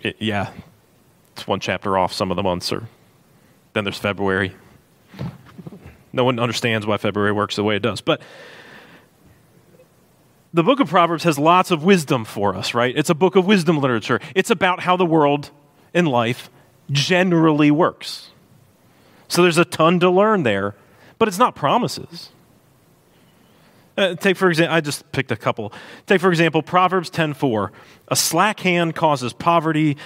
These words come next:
but the hand of the diligent makes rich." I mean, it's telling you, right, like, if you work hard,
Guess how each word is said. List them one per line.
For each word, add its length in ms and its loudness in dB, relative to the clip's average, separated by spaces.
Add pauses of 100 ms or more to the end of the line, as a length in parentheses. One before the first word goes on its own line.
(100)
but 140 -2
the 80 -2
hand 400 0
of 120 -2
the 100 0
diligent 520 -2
makes 380 -4
rich." 340 -6 (3750)
I 60 -4
mean, 80 4
it's 80 2
telling 300 0
you, 140 2
right, 220 2
like, 160 0
if 140 -6
you 80 -2
work 220 0
hard, 400 0